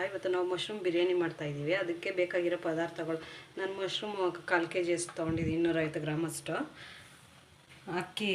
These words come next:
ಒಂದು ಬಟ್ಟಲು ತೊಗೊಂಡಿದ್ದೀನಿ. ಟೊಮೊಟೊ ಒಂದು ಮೂರು ಟೊಮೊಟೊ ಸಣ್ಣ ಕಟ್ ಮಾಡಿ ಇಟ್ಕೊಂಡಿದ್ದೀನಿ. ಈರುಳ್ಳಿ ನಾಲ್ಕು ಕಟ್ ಮಾಡಿ ಇಟ್ಕೊಂಡಿದ್ದೀನಿ. ಒಂದು ಸ್ವಲ್ಪ ತೆಂಗಿನ ತುರಿ ತೊಗೊಂಡಿದ್ದೀನಿ. ಪುದೀನ, ಕೊತ್ತಂಬರಿ ಸೊಪ್ಪು, ಒಂದು ಐದಾರು ಹಸಿಮೆಣ್ಸಿನ್ಕಾಯಿ ತೊಗೊಂಡಿದ್ದೀನಿ.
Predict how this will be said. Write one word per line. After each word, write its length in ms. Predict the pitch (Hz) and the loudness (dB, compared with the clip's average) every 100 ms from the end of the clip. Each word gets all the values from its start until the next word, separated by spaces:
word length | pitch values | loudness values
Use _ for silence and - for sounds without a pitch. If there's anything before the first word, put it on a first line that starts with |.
| 175 170 | 4 4
ಒಂದು 140 | 170 160 | 2 2
ಬಟ್ಟಲು 220 | 156 175 165 | 0 -2 -2
ತೊಗೊಂಡಿದ್ದೀನಿ. 540 | 165 160 156 151 151 233 247 - - - - - - - - - - | 0 0 -2 0 0 -2 -6 -14 -20 -20 -20 -20 -20 -20 -20 -6 0
ಟೊಮೊಟೊ 400 | 185 190 185 214 185 175 | 2 0 0 0 2 2
ಒಂದು 140 | 180 180 | 2 2
ಮೂರು 140 | 185 180 | 0 -2
ಟೊಮೊಟೊ 260 | 175 175 214 - | -4 -4 -4 -2
ಸಣ್ಣ 240 | 160 165 165 | 0 0 -2
ಕಟ್ 180 | - 170 | -2 0
ಮಾಡಿ 160 | 175 170 | 0 -2
ಇಟ್ಕೊಂಡಿದ್ದೀನಿ. 680 | - 160 160 151 147 160 226 - - - - 220 | -4 -4 -4 -2 -2 -2 -4 -10 -16 -20 -4 2
ಈರುಳ್ಳಿ 420 | 226 208 196 220 196 160 160 170 | 2 2 -2 -2 -2 -4 -6 -4
ನಾಲ್ಕು 340 | 175 165 - 170 185 | -4 -4 -6 -6 -6
ಕಟ್ 180 | - 175 | -6 -6
ಮಾಡಿ 120 | 165 | -6
ಇಟ್ಕೊಂಡಿದ್ದೀನಿ. 380 | 160 - 156 180 214 | -8 -10 -8 -8 -8
ಒಂದು 80 | 190 | -6
ಸ್ವಲ್ಪ 220 | 175 196 190 | -4 -4 -2
ತೆಂಗಿನ 220 | 180 180 180 | -2 -2 -2
ತುರಿ 160 | 170 165 | -4 -4
ತೊಗೊಂಡಿದ್ದೀನಿ. 500 | 160 156 156 156 160 185 - | -4 -4 -4 -6 -6 -6 -6
ಪುದೀನ, 360 | 190 185 185 160 220 - - - - - - - | -6 -2 0 0 -4 -10 -18 -20 -20 -20 -20 -4
ಕೊತ್ತಂಬರಿ 420 | 202 196 190 175 160 | -2 0 -2 -4 -6
ಸೊಪ್ಪು, 220 | 165 - 196 | -8 -6 -4
ಒಂದು 140 | 202 170 | 0 0
ಐದಾರು 240 | 160 170 165 | 0 0 -2
ಹಸಿಮೆಣ್ಸಿನ್ಕಾಯಿ 520 | 170 185 180 180 165 165 | -2 -4 -4 -4 -4 -4
ತೊಗೊಂಡಿದ್ದೀನಿ. 500 | 160 165 160 160 160 | -2 -2 -2 0 0